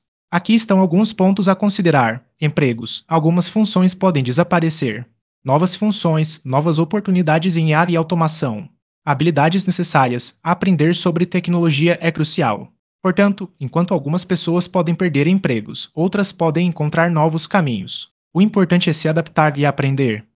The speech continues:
Preparando-se para a revolução do DevOps autônomo. Para se preparar para essa nova era, você pode aprender sobre I A. Cursos online podem ser um bom começo,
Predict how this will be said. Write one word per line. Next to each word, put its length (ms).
Preparando-se 600
para 220
a 20
revolução 560
do 100
DevOps 420
autônomo. 440
Para 160
se 100
preparar 480
para 200
essa 180
nova 280
era, 240
você 240
pode 400
aprender 460
sobre 300
I 60
A. 200
Cursos 380
online 420
podem 240
ser 180
um 120
bom 180
começo, 640